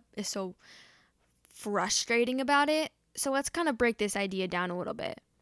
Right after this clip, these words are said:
Okay, so essentially what she's saying is that because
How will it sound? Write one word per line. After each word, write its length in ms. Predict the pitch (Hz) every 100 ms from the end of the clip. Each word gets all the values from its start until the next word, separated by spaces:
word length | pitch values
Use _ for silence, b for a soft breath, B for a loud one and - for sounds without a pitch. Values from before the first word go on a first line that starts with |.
| b b b b b 226
Okay, 300 | 220 202 214
so 180 | 254
essentially 560 | 247 240 254 254 370 339
what 200 | 254 -
she's 320 | - 220 202
saying 580 | - 190 185 196 240 262 _ _ _ _ _ _ _ -
is 380 | 233 233 226 196
that 360 | 208 220 - 226
because 1000 | 226 - - 220 220 349 370 - -